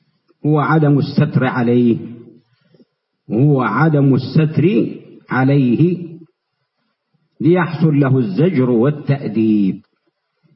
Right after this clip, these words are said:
ليحصل له الزجر والتأديب، يعني يرفع أمره إلى من له ولاية، إلى القاضي، إلى من له ولاية في البلد، من أجل أن يحصل له الزجر والتأديب حتى لا يستمر في هذه الجرائم. نعم.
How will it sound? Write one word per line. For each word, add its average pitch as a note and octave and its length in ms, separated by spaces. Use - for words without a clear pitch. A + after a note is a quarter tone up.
ليحصل C3+ 480
له A#2+ 140
الزجر C3 360
والتأديب، F#2+ 460
يعني A#2 200
يرفع D3+ 380
أمره D3+ 180
إلى C3+ 180
من B2+ 140
له D3 80
ولاية، C3 560
إلى A#2 120
القاضي، A#2+ 560
إلى A#2 180
من A#2+ 200
له A#2+ 420
ولاية A#2+ 340
في - 80
البلد، A#2 360
من G#2+ 120
أجل D#3 220
أن C3 100
يحصل D#3+ 340
له B2 140
الزجر F#3 300
والتأديب B2+ 640
حتى - 240
لا A#2+ 100
يستمر B2+ 720
في A2+ 180
هذه B2 500
الجرائم. A#2 580
نعم. - 160